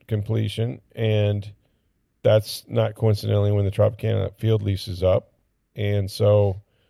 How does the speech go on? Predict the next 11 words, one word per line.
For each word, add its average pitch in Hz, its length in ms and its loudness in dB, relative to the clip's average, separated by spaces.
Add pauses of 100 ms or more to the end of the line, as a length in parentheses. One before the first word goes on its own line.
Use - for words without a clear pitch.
(1300)
all 143 260 8
this 202 240 0
debate, 120 480 -2 (140)
sixteen 196 640 -6
years 135 340 -4
now, 87 300 -8 (440)
there's 107 240 0
been 107 140 0
a 92 80 0
search - 640 -4 (720)
that, 104 520 0